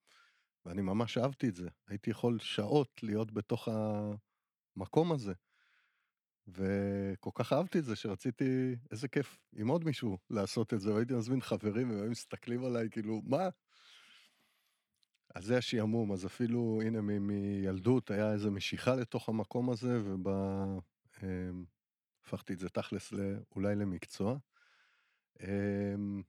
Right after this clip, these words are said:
לך אני אגיד, זה לא יעזור כל כך למאזינים אולי, אבל את ממש יודעת להיות בתוך המקום הזה.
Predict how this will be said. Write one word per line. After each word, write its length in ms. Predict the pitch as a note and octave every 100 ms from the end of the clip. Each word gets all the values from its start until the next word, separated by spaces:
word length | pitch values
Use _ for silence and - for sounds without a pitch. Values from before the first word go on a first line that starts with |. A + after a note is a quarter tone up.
| _ _ - _ _
לך 280 | G2 A#2 B2
אני 200 | B2 B2
אגיד, 220 | A2 A#2+
זה 120 | A2+ G2+
לא 80 |
יעזור 440 | G#2+ G#2+ F#2 A2 A#2+
כל 100 | A#2+
כך 220 | - G#2+ G#2+
למאזינים 1400 | G#2 G2+ G2 F#2+ F#2+ F#2 F#2 F#2 F#2 F2 F2 F#2+ C3+ D3+
אולי, 400 | B2+ A2 A#2+ C#3+ - _ _ _ _ _ _ _
אבל 200 | F2+ F#2
את 120 | F#2 -
ממש 420 | F2+ G2+ B2+ -
יודעת 320 | A2 B2+ -
להיות 180 | A#2+ A#2
בתוך 320 | A2 - -
המקום 420 | A2 F#2 - A#2+
הזה. 220 | A#2 F2